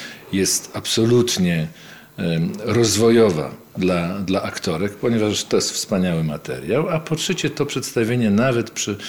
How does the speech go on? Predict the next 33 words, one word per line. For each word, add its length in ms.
gdyby 460
kazano 400
nam 200
grać 280
w 40
reżimie 340
sanitarnym 640
dwadzieścia 460
pięć 260
procent 360
widowni, 400
to 120
i 140
tak 280
przyniesie 440
dochód. 340
No 120
i 80
to, 220
to 180
się 140
złożyło 380
na 120
to 120
przedstawienie, 580
aczkolwiek 380
jestem 240
zdziwiony, 560
że, 180
mm, 420
że, 120
mm, 720
mam 300